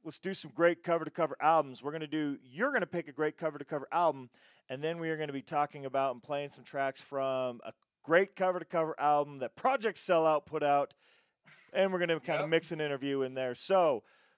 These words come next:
Speaker 1: first, let's do your great cover-to-cover album. What'd you pick?
Speaker 2: Well, I picked the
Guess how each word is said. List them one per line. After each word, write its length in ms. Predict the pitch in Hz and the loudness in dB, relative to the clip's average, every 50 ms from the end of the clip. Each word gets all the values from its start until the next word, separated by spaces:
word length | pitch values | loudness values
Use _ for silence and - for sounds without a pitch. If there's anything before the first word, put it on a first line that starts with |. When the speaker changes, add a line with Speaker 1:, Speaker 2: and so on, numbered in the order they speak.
| _ _ _ | _ _ _
Speaker 1:
first, 540 | _ - 202 214 190 156 - - - - - _ _ _ _ _ | _ 2 4 4 4 2 -2 -8 -10 -14 -18 _ _ _ _ _
let's 180 | - 135 - - | -16 -16 -14 -8
do 500 | - 175 180 175 175 175 175 170 156 139 127 | -2 0 2 2 2 2 0 0 -2 -6 -12
your 260 | 120 123 143 165 170 | -10 -4 -2 0 0
great 240 | 151 139 170 170 170 | 2 2 2 0 2
cover-to-cover 500 | - 180 160 143 139 - - 160 151 131 139 | 0 -2 -2 -2 -4 -4 -4 -4 -2 0 2
album. 180 | 156 147 139 | 2 2 2
What'd 140 | 135 131 - | 0 -4 -8
you 120 | - - 143 | -6 -6 -6
pick? 180 | - - - - _ _ _ _ _ _ _ _ _ _ _ _ _ _ _ _ _ _ _ _ _ _ | -6 -8 -12 -20 _ _ _ _ _ _ _ _ _ _ _ _ _ _ _ _ _ _ _ _ _ _
Speaker 2:
Well, 480 | 131 143 170 190 202 208 220 208 - _ _ _ _ _ _ _ _ _ _ _ - | -12 -10 -8 -6 -6 -6 -8 -8 -12 _ _ _ _ _ _ _ _ _ _ _ -10
I 220 | 135 156 190 208 | -6 -6 -6 -6
picked 400 | 196 - - 180 185 185 180 _ 185 151 147 | -8 -12 -14 -14 -14 -14 -16 _ -20 _ _
the 360 | 147 147 143 135 131 127 131 | -20 -20 -20 -20 -20 -20 -20